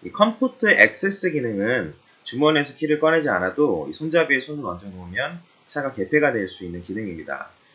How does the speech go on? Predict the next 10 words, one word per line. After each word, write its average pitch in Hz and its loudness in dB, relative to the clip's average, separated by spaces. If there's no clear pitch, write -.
마찬가지로 165 4
이 101 -4
전동식 175 -2
트렁크도 147 -2
해당 165 0
기술이 117 -10
들어가기 90 -10
때문에 87 -10
발동작으로 143 2
가볍게 85 -8